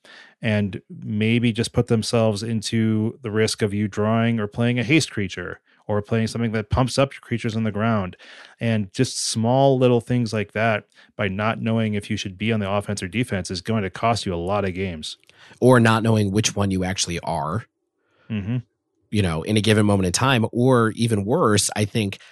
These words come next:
Speaker 2: fighting against the flow of the game that is pushing you towards being one of the roles, you know, that, yeah, you started out as one, but you have to realize things are changing and it's time for you to, to change your game plan if you wanna win.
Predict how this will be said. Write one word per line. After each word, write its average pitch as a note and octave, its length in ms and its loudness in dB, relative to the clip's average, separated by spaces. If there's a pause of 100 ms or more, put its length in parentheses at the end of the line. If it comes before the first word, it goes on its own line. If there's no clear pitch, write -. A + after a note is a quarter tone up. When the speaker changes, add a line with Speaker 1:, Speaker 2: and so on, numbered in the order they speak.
Speaker 2:
fighting B2 460 2
against G#2 260 0
the - 80 -4
flow G#2+ 320 0
of F#2+ 80 2
the F#2 80 -2
game F#2+ 360 0
that F2 140 -4
is E2 180 -4 (140)
pushing G#2+ 480 4
you F#2+ 140 -4
towards G2 460 0
being F#2 340 -2
one F2 160 -2
of E2 120 -6
the E2 100 -6
roles, E2 560 -2 (400)
you G2 100 -2
know, D#2+ 220 -2 (240)
that, E2 240 -4 (160)
yeah, A2 640 0
you G2+ 200 2
started A2 320 2
out G2+ 160 2
as E2+ 140 0
one, A2 260 0
but F2+ 140 -2
you G2+ 60 -2
have F2+ 60 -6
to F#2 120 -4
realize F2+ 360 -2
things E2 220 -8
are D#2+ 60 -10
changing D#2+ 480 -6
and C#2 80 -10
it's - 140 -6
time D#2+ 200 -6
for - 80 -10
you D2+ 120 -6
to, C#2+ 120 -10 (220)
to D2 180 -4 (160)
change - 300 -2
your D2+ 80 -8
game D2+ 200 -8
plan D2 220 -8
if - 140 -16
you C#2+ 80 -8
wanna C2+ 180 -10
win. C#2 340 -12